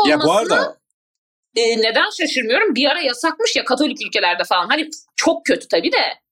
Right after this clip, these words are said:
Speaker 2: Ama pets, hani ne yapalım? Etrafa mı kanayacağız? Ne yapacağız? Ben anlamıyorum ya. İnanamıyorum. Çok garip. Çok garip yani. Hani
Speaker 1: Evet.
Speaker 2: hiç erkek yok, hiç kadın yok yönetimde, anladın mı?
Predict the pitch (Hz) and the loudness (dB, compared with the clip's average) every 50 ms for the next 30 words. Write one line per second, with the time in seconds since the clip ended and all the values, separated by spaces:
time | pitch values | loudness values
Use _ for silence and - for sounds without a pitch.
0 | _ _ _ _ - - - 359 339 - - - - - 262 349 - - - - | _ _ _ _ -2 0 2 2 2 -2 -4 -6 -2 0 0 0 -2 -6 -8 -8
1 | - - 220 240 302 320 277 247 262 320 427 508 523 - 466 403 330 349 - - | -6 -2 0 0 0 0 0 2 2 2 2 2 0 0 -2 0 0 0 2 0
2 | 311 302 - - 330 320 339 - 453 480 466 - - 302 294 269 247 226 202 208 | 0 0 0 0 0 0 2 0 -2 -4 -4 -4 -2 -2 0 0 -2 -2 -2 0
3 | 214 202 208 - 226 247 339 427 - - 269 220 - - 175 185 220 226 247 285 | 0 0 0 0 0 0 0 0 0 -2 -2 0 0 0 -2 -2 0 0 2 2
4 | 302 277 214 180 160 156 151 165 190 - - 202 214 214 214 233 247 247 202 165 | 2 2 0 0 -2 -4 -6 -6 -6 -4 -2 0 0 0 0 0 0 0 0 0
5 | 151 147 151 147 175 - - - - 226 220 - _ - - 190 - 113 - - | 0 0 -2 -2 -4 -6 -4 0 0 0 0 -2 _ -2 -2 -2 -2 -4 -14 -16
6 | - _ _ _ _ _ _ _ _ - - - 196 190 - - _ _ - - | -20 _ _ _ _ _ _ _ _ -6 -2 2 2 2 0 -2 _ _ -8 -8
7 | - 107 104 - - 127 104 98 92 - - 143 156 - _ _ - - _ _ | -8 -8 -6 -4 -2 -2 -2 -2 -4 -4 -4 -4 -6 -6 _ _ -20 -20 _ _
8 | _ _ _ _ _ _ _ _ _ _ _ _ _ _ _ _ _ _ _ _ | _ _ _ _ _ _ _ _ _ _ _ _ _ _ _ _ _ _ _ _
9 | _ _ _ _ _ _ _ - - - 277 294 285 - - 427 440 - - - | _ _ _ _ _ _ _ -4 0 2 2 2 2 0 0 0 -2 -2 -4 -2
10 | - 302 285 294 294 294 349 349 330 - - 254 330 - - - - 330 381 - | -2 -2 -2 -2 -4 -2 -2 -2 -2 0 0 2 2 2 0 -2 -4 -4 -2 -2
11 | - - - 285 277 247 277 277 277 262 254 262 - 220 196 175 170 - 185 196 | -2 0 0 2 2 4 2 4 4 2 0 0 -2 -2 -2 -2 -4 -6 -6 -2
12 | - 170 175 185 214 214 240 233 370 359 294 220 185 170 165 160 - | 0 0 0 0 0 -2 0 2 2 2 2 2 0 0 0 -2 -4